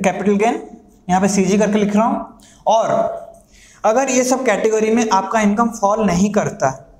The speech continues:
और एक कैटेगरी है जहाँ पे बाकी सारे इनकम्स को कवर कर लिया जाता है, वो है income under the head other source, हम ओएस करके लिखते हैं।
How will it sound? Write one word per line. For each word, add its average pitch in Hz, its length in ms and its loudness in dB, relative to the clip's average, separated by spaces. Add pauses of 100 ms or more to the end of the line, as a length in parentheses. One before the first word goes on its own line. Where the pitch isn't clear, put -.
(840)
और 220 140 0
एक 277 140 -2
कैटेगरी 208 420 0
है 214 200 0 (380)
जहाँ 214 200 0
पे 277 100 2
बाकी 226 280 0
सारे 233 480 0
इनकम्स 196 460 0
को 139 160 -2 (400)
कवर 233 300 0
कर 220 140 0
लिया 220 200 2
जाता 165 320 0
है, 165 180 -2 (560)
वो 269 160 2
है 302 380 -2
income 202 340 0
under 208 260 2
the 202 140 2
head 262 220 0 (200)
other 175 220 0
source, - 320 -6 (280)
हम 302 260 -2
ओएस 208 260 2
करके 202 240 0
लिखते 156 300 -2
हैं। 131 300 -6